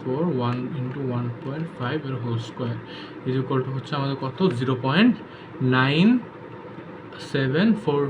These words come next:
টু বর্গমিটার। এবার আমাদের সমবাহু ত্রিভুজের উচ্চতা নির্ণয় করতে বলছে। তো আমাদের পাঠ্য বইয়ে সমবাহু ত্রিভুজের উচ্চতা দেওয়া আছে, একটা সূত্র আছে, সেই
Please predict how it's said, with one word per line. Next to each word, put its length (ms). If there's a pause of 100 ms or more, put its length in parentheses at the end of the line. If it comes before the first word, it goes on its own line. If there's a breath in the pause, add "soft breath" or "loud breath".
(100)
টু 100 (220)
বর্গমিটার। 600 (360 loud breath)
এবার 160
আমাদের 240
সমবাহু 320
ত্রিভুজের 340
উচ্চতা 320
নির্ণয় 300
করতে 240
বলছে। 200 (100)
তো 40 (100)
আমাদের 200 (140)
পাঠ্য 180 (120)
বইয়ে 240
সমবাহু 360
ত্রিভুজের 360 (100)
উচ্চতা 320 (100)
দেওয়া 240
আছে, 220 (160)
একটা 220
সূত্র 200 (140)
আছে, 160 (680 loud breath)
সেই 140